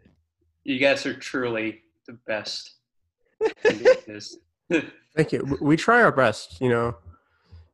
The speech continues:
Speaker 3: It, it's not easy in this line of work.
Speaker 2: It's not easy being
Speaker 1: Absolutely.
Speaker 2: cheesy.
Speaker 1: Absolutely. Hey, I mean, I'm going for the cheesy look, and it's been working out for me so far,
Speaker 2: Yeah.
Speaker 1: both in my love life and the gaming life, so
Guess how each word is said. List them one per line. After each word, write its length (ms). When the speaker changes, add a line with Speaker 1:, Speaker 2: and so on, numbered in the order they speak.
Speaker 3:
It, 220
it's 180
not 220
easy 300
in 80
this 160
line 160
of 80
work. 360
Speaker 2:
It's 80
not 200
easy 340
being 180
Speaker 1:
Absolutely. 800
Speaker 2:
cheesy. 260
Speaker 1:
Absolutely. 680
Hey, 200
I 100
mean, 440
I'm 240
going 240
for 100
the 100
cheesy 380
look, 240
and 80
it's 100
been 180
working 300
out 280
for 100
me 200
so 320
far, 440
Speaker 2:
Yeah. 120
Speaker 1:
both 160
in 60
my 120
love 280
life 260
and 160
the 60
gaming 380
life, 320
so 460